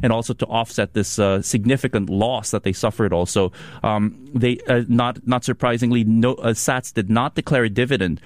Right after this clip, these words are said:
for that quarter, for, for that particular quarter, and they are going to start paying dividends on a semi-annual basis. Uh, f-, um, so we'll have to see if they, if they actually decide to do that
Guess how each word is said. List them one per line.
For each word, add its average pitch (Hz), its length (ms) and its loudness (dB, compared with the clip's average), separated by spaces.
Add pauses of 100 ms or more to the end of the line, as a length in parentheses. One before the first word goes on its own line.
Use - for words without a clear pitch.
(140)
for 127 160 0
that 104 180 0
quarter, 131 440 0
for, 110 300 0
for 117 160 0
that 110 160 2
particular 110 320 0
quarter, 104 400 0
and 104 160 2
they 110 80 2
are 113 140 0
going 123 160 0
to 117 60 0
start 110 220 -2
paying 110 260 2
dividends 104 460 0 (240)
on 110 120 0
a 107 40 -2
semi-annual 113 760 -2
basis. 98 520 -2 (400)
Uh, 107 140 0
f-, - 260 -10
um, 117 260 -2
so - 140 0
we'll 117 140 2
have 135 140 0
to 131 80 -4
see 127 260 0
if 117 120 -2
they, 110 240 2
if 110 160 0
they 113 120 0
actually 110 400 0
decide 120 380 0
to 131 80 -2
do 104 180 0
that 95 220 0